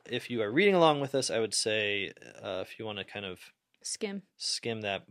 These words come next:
Speaker 1: if you're, if you're looking for something to skim, skim that, and then get more into subversive bodily acts,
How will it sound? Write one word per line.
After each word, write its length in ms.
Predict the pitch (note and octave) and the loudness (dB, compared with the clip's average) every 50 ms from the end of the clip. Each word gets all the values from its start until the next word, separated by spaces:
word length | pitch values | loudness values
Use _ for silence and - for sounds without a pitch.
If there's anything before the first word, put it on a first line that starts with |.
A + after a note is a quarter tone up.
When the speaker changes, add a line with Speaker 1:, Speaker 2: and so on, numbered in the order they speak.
| - | -20
Speaker 1:
if 160 | - - - - | -18 -14 -10 -8
you're, 140 | G#2+ - | -8 -8
if 120 | - - - | -8 -8 -6
you're 80 | A2 A#2 | -4 -4
looking 180 | B2 - A#2+ | -4 -4 -6
for 60 | G#2+ - | -8 -8
something 180 | G#2+ G2+ G2+ | -8 -8 -6
to 60 | F#2+ | -6
skim, 220 | - - G2 G2 G2 | -6 -6 -6 -8 -8
skim 240 | - - G2 G2+ G#2 | -8 -8 -8 -8 -4
that, 260 | A2+ A#2+ A#2+ A#2 - | 0 0 0 0 -2
and 100 | A#2+ G#2+ | -4 -10
then 100 | G2+ G2+ | -12 -10
get 140 | G2 G2 F2 | -10 -10 -8
more 180 | G2+ G#2 G2 F#2+ | -8 -8 -8 -8
into 280 | G2 F#2+ - - - | -10 -10 -12 -12 -10
subversive 600 | G2+ - - G2 G2 G2+ F#2+ - - F#2 F#2+ G#2+ | -12 -12 -12 -12 -10 -8 -8 -6 -8 -8 -10 -10
bodily 440 | - F#2+ G2 G2 F#2+ F2+ F#2 - - _ _ | -6 -4 -4 -4 -4 -6 -10 -12 -14 _ _
acts, 500 | - C3+ C3 B2 - - - - - - | 4 6 6 6 4 0 -6 -8 -8 -10